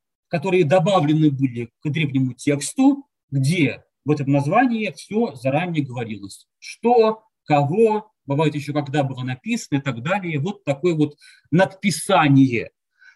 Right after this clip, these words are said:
А сама книга дает нам немножко другое, э, свое название и обозначение. А вот так вот начинается это, это сочинение. «Откровение Иисуса Христа,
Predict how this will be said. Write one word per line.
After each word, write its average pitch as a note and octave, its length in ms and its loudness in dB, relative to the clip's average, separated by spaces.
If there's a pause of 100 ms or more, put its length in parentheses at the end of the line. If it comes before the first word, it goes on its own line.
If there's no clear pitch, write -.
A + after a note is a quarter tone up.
А D3+ 140 0
сама D#3+ 500 2
книга G#3+ 580 4 (280)
дает C#3+ 460 0
нам A3 280 -2 (200)
немножко F3+ 400 -2
другое, F3 880 2 (380)
э, C#3+ 200 2
свое E3+ 720 -2
название F3 560 -2
и D#3 140 -6
обозначение. A#2+ 880 -6
А F3+ 100 0
вот A#3 180 -2
так - 200 -2
вот A#2 120 -10
начинается E3 560 -2
это, D3 380 -2 (880)
это C#3 260 -6
сочинение. A#2+ 760 -2 (720)
«Откровение E3 1160 0 (100)
Иисуса D3+ 320 -4
Христа, C3 720 0